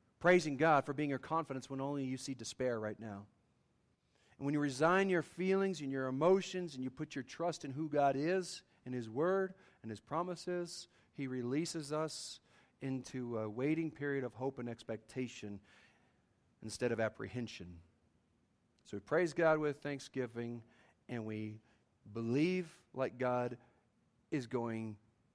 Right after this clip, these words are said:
to meet our, our needs and our prayers and our praise. Thank you, Lord, for the strength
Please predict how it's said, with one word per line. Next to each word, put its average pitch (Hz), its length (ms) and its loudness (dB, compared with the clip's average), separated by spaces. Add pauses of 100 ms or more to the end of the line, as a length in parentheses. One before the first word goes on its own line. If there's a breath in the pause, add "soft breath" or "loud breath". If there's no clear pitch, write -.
(140)
to - 80 -6
meet 113 240 -2
our, 101 300 -6 (1120)
our 113 120 -2
needs 104 440 -8
and 113 80 -8
our 98 120 -8
prayers 92 500 -14 (100)
and 117 100 -6
our 101 100 -6
praise. - 720 -12 (1600)
Thank 156 220 0
you, 156 100 0
Lord, 123 260 0
for 127 100 -10
the 113 80 -8
strength 160 440 -2